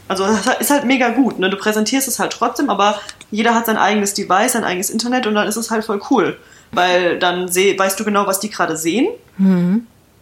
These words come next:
Speaker 1: Und dass sie es auch hoffentlich sehen, aber es ist halt, es ruckelt halt nicht. <laughs> Und dann hatte mein Kollege einfach, ich hab das vorher bei meiner Kollegin auf dem Rechner schon geöffnet, weil das,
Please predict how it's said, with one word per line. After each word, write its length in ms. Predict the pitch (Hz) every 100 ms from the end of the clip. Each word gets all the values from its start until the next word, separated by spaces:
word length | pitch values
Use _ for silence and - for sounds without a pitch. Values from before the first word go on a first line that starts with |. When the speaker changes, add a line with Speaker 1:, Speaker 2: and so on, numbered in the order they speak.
| _ _ -
Speaker 1:
Und 260 | 208 202
dass 140 | 208 214
sie 80 |
es 120 | 294 -
auch 140 | -
hoffentlich 420 | 269 294 294 285
sehen, 400 | 262 285 330 -
aber 360 | - 190 208 -
es 100 | 214
ist 140 | 220
halt, 100 | 226
es 160 | 208 -
ruckelt 300 | 339 226 -
halt 160 | 160 160
nicht. 320 | 196 - 285 285 - -
<laughs> 320 | - - 220
Und 160 | - -
dann 80 | 233
hatte 300 | - - -
mein 180 | 302 -
Kollege 560 | - 254 - 269 208 170
einfach, 240 | 214 226
ich 80 | 240
hab 80 | 233
das 140 | 226
vorher 200 | 233 233
bei 80 | 214
meiner 220 | 214 202
Kollegin 420 | - 190 208 190
auf 120 | 170 160
dem 80 |
Rechner 420 | 143 - - 175 - - - -
schon 220 | - 208
geöffnet, 440 | - 240 294 349 247
weil 200 | 208 -
das, 180 | -